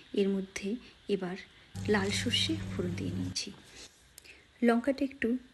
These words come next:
ভাজা ভাজা করার জন্য আমি নাড়াচাড়া করে নিচ্ছি, যেহেতু খুবই কম তেলের মধ্যে আর তেলটা ছড়িয়ে যাচ্ছে। এরপরে আমি শুকনো কারি পাতা দিয়ে দিলাম, শুকনো করে রাখা আমার ছিল ঘরে।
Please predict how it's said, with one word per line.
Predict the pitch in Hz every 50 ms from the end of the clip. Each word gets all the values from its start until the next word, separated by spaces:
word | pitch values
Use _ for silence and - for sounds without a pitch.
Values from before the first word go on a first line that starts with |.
| - 233
ভাজা | 208 202 202 208 208
ভাজা | 214 214 208 233
করার | 226 220 202 196 202 -
জন্য | 202 202 202
আমি | 202 202 202
নাড়াচাড়া | 196 185 190 185 - 202 208 202
করে | - 208 202 202
নিচ্ছি, | 202 202 - - - 220 -
যেহেতু | 214 202 202 196 - 226 214 - -
খুবই | - 240 233 247 247 -
কম | - 196 202 208
তেলের | 202 - 214 208 196 196
মধ্যে | 202 202 202 190 - - - 202
আর | 190 196 -
তেলটা | 208 196 190 202 202 -
ছড়িয়ে | - - 196 190 196 196
যাচ্ছে। | 196 196 196 - - 254
এরপরে | 202 190 - - 190 190 196
আমি | 190 190 226 254 - - - - - - - -
শুকনো | - - 254 233 - 254 247 240
কারি | - 196 185 185 190
পাতা | 196 190 - 202
দিয়ে | 196 202 202
দিলাম, | 190 220 226 269 302 - - - - - -
শুকনো | - - - 208 - - 208
করে | 202 - 202 208 254 269 - - - - - -
রাখা | 190 185 - - 196
আমার | 185 185 180 185 -
ছিল | - - 190 190
ঘরে। | 185 - 190 190 240